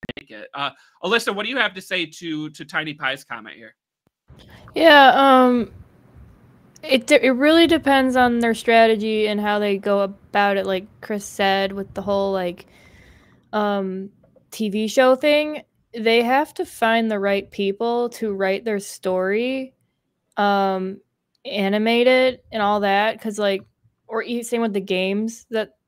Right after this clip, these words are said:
Speaker 2: they develop. Like, if it has a crap story, no one's gonna like it. Or, or, like,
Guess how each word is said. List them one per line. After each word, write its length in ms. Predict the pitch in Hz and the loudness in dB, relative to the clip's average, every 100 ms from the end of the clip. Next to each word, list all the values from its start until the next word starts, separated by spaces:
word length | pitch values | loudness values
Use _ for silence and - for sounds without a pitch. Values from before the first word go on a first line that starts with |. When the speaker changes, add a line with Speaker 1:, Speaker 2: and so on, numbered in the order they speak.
| _ _ | _ _
Speaker 2:
they 100 | 226 | -4
develop. 460 | 220 214 226 233 233 | -2 0 0 0 -2
Like, 260 | 202 196 - | -2 -4 -8
if 260 | 220 208 | -10 -8
it 140 | 214 220 | -6 -4
has 160 | 247 | -2
a 80 | 254 | -4
crap 380 | - 202 196 202 | -4 -4 -4 -6
story, 640 | - 190 190 196 208 - | -6 -2 -2 -2 -4 -6
no 160 | 202 196 | -8 -6
one's 200 | 196 208 | -4 -4
gonna 200 | 220 185 | -4 -4
like 280 | 165 165 180 | -6 -8 -8
it. 260 | 185 196 _ _ _ _ _ _ _ - | -8 -8 _ _ _ _ _ _ _ -2
Or, 520 | 208 202 196 196 - | 2 2 2 -2 -4
or, 220 | 208 196 | 0 0
like, 280 | 190 180 185 | 0 -2 -6